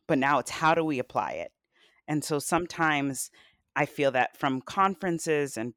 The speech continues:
programs and different boot camps that they offer, I feel that it offers opportunity for us to take our toolbox and then say, "I know how to work up this patient,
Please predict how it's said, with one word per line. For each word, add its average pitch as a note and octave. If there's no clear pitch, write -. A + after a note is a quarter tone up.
programs D#3
and A#2+
different C3+
boot D#3
camps D3
that C#3
they C#3
offer, B2+
I B2
feel G#3+
that A#3+
it E3+
offers C#3+
opportunity E3
for D3+
us C#3
to -
take -
our A3
toolbox D#3
and D3
then C#3
say, B2+
"I E3+
know G#3+
how F3
to E3
work D3
up C3+
this C3
patient, B2